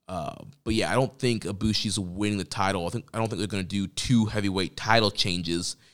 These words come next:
back to back like that. So I think Okada's definitely retaining there. Uh, but I mean, they could easily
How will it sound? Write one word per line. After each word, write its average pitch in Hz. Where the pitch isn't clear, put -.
back 98
to -
back 104
like -
that. 87
So 104
I 92
think 101
Okada's 92
definitely 98
retaining 101
there. 87
Uh, 98
but -
I 104
mean, 95
they 117
could 151
easily 117